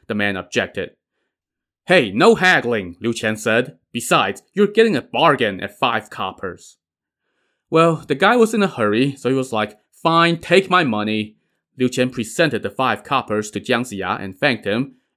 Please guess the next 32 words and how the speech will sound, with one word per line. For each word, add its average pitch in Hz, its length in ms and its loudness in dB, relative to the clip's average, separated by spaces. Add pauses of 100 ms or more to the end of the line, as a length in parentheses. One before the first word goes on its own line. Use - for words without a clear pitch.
Everyone 123 380 0
then 101 160 -4
hung 117 240 -6
around 104 280 -2
the 98 60 -8
shop, 120 480 -2 (220)
waiting 151 280 4
to 107 60 -8
see 160 340 -4
if 82 120 -8
this 117 160 -4
prediction 107 520 -6
would 104 140 -6
come 104 160 -10
true 123 320 -4
as 95 100 -10
well. 147 380 -2 (840)
A 110 60 -10
couple 226 280 2
hours 110 380 0
passed, 110 480 -4 (200)
and 185 140 0
the 180 40 0
tax 185 360 -2
collector 101 420 -4
returned. 95 540 -2 (240)
He 147 160 0
entered 175 280 0
the 95 60 -2
shop 117 400 0
and 110 80 -8
exclaimed, 107 560 -6